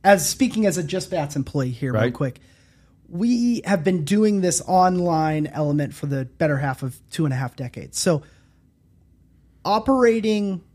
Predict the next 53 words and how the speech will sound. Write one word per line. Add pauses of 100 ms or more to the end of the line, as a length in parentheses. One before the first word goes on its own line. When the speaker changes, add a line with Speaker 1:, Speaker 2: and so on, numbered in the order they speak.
(280)
Speaker 1:
only
online
as
a
bat
company
is,
you
know,
that's
difficult. (380)
To,
to
get
somebody
to
trust (220)
to
spend
hundreds
of
dollars
on
a
bat (260)
without
ever
putting
their
hands
on
it. (400)
So
for
us
to,
to
launch
something
like
the
Bat
Assurance
Program,
where
you
get
thirty
days
to
actually
swing
it,